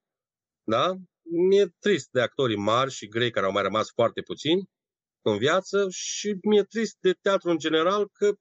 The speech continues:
asta este. Deocamdată, uite, vezi, încercăm noi să facem clasic, încercăm să facem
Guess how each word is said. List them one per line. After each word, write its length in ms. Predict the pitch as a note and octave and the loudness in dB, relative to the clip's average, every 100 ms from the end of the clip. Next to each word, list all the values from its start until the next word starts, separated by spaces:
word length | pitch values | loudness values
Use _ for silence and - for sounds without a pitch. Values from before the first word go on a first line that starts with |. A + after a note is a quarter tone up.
| _ _ _ _ - | _ _ _ _ -6
asta 400 | F#3 G3 F#3 G3 | 0 0 0 2
este. 300 | G3 D3+ A#2+ | 2 2 -2
Deocamdată, 680 | C#3 D#3+ D#3+ E3 F#3+ F#3 F#3+ | 0 0 0 0 0 2 0
uite, 240 | F3 C3 | 0 -2
vezi, 280 | C3 F3+ E3 | -2 -2 -2
încercăm 340 | F3 F3 F#3 | -4 0 2
noi 120 | E3 G#2+ | 2 0
să 120 | G#2+ | -2
facem 400 | A#2 A#2 G2+ F#2+ | -4 -2 -6 -4
clasic, 420 | D3+ E3 - D3 | 0 0 -2 -10
încercăm 340 | A2 G2+ B2+ A#2 | -8 -4 -2 -2
să 100 | A2 | -2
facem 460 | B2+ B2 A2 G#2+ | -4 -2 -6 -8